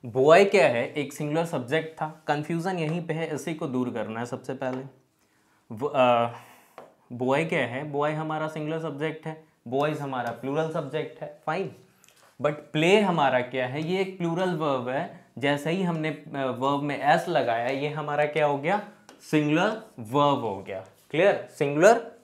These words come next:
वर्ब हो गया। With example हम इसको समझते हैं, like he play, fine, he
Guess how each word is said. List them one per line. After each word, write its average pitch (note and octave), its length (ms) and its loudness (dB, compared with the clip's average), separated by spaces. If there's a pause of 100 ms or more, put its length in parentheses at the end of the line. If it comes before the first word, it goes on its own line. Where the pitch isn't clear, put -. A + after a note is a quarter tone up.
(120)
वर्ब B2 340 2
हो A2+ 160 -2
गया। A2+ 160 -6
With D3 220 -4
example C#3 600 -2
हम D#3 120 -4
इसको D3+ 200 -6
समझते C3+ 480 -6
हैं, F3+ 180 -10 (720)
like B2+ 380 2 (480)
he E3+ 160 2 (1900)
play, D3 280 4 (840)
fine, D3+ 240 -10 (220)
he C3+ 100 0